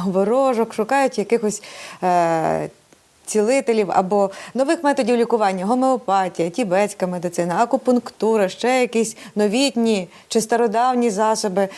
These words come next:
Як ставитися до цих методів вирішення проблем?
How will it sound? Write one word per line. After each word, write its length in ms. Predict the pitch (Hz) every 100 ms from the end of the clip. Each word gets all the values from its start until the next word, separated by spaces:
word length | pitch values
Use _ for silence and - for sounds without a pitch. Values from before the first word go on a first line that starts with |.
| - 190
Як 180 | 233 277
ставитися 460 | - 247 233 214 196
до 100 | 196
цих 320 | - 180 -
методів 480 | 190 185 180 180 180 - - - - - -
вирішення 540 | 208 247 214 233 214 190
проблем? 460 | 196 180 185 185